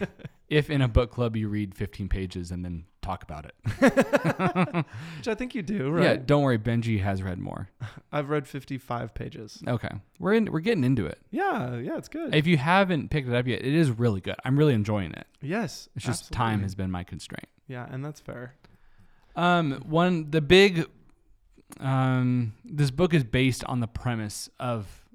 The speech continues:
Speaker 1: this phrase
Speaker 2: Mm-hmm.
Speaker 1: that Jordan has mentioned, um, in his sermons, and we'll start with there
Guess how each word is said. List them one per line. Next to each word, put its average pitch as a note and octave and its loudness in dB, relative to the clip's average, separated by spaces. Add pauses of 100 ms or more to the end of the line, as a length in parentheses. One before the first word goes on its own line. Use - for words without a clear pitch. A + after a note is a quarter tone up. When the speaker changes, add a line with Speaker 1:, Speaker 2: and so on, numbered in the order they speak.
(380)
Speaker 1:
this B2+ -6
phrase - -8 (120)
Speaker 2:
Mm-hmm. B2+ -18 (160)
Speaker 1:
that A2 -2 (420)
Jordan B2 0
has A2+ -4
mentioned, G2+ -6 (360)
um, F#2+ -6 (420)
in A2+ -2
his G#2 0
sermons, A#2+ 0
and A#2 2
we'll C3 4
start G3+ 4
with B2 0
there A2+ 2